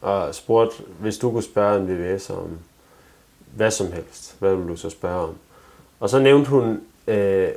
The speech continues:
at det kunne være sjovt at høre om, hvad hedder det, kønnene inden for,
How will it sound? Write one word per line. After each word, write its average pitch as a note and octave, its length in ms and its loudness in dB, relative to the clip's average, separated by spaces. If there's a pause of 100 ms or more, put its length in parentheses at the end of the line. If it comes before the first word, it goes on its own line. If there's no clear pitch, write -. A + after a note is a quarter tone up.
(160)
at - 140 -6
det G2 100 0
kunne - 80 -6
være F#2+ 100 2
sjovt C3+ 300 4
at G2+ 60 2
høre A2+ 360 6
om, G2 360 -2 (460)
hvad G2+ 220 -4
hedder G2 140 4
det, F#2+ 140 -4
kønnene A#2+ 460 2 (300)
inden G#2 220 0
for, F2+ 280 -4